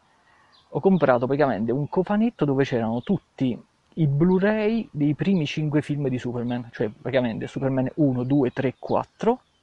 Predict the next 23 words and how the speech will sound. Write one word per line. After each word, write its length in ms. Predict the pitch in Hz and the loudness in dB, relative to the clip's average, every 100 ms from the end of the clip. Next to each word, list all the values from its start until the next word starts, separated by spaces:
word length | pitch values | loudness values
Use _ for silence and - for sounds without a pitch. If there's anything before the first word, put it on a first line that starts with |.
| _ | _
più 260 | - 185 208 - _ _ - _ | -6 -4 -4 -10 _ _ -20 _
Superman 1040 | - - 139 139 131 131 127 123 123 120 | -12 -2 2 2 2 0 0 0 0 0
Return, 520 | 123 127 123 120 117 131 _ _ _ _ _ _ _ _ _ _ _ _ | 0 0 0 -4 -8 -16 _ _ _ _ _ _ _ _ _ _ _ _
Returns, 880 | - 120 127 117 76 90 - - - _ _ _ | -8 -6 -4 -4 -6 -12 -16 -20 -20 _ _ _
quello 220 | - 123 120 | -6 -2 0
di 200 | 117 113 | 0 2
Bryan 360 | 123 120 117 | 2 2 0
Singer. 500 | 110 - 101 107 - - _ _ _ _ _ _ _ _ _ - | -6 -8 -10 -8 -10 -14 _ _ _ _ _ _ _ _ _ -2
Tutti 220 | 226 196 | 2 4
i 40 | |
film 280 | - 196 160 | 4 4 4
in 200 | 143 139 | 2 4
Blu-ray, 680 | 127 127 120 117 127 233 240 | 2 4 4 4 4 2 2
e 80 | 196 | 2
in 100 | 226 | 2
più 160 | 294 | 2
mi 100 | 254 | 2
è 60 | 185 | 2
capitato 380 | - 160 156 170 | 2 2 0 0
pure 380 | 262 262 220 _ - | 0 0 -2 _ -8
un 280 | 165 160 143 _ | -2 0 -2 _
power 320 | - 196 233 214 | -4 0 2 2
bank 720 | 185 220 240 240 - 254 | 2 2 2 0 2 0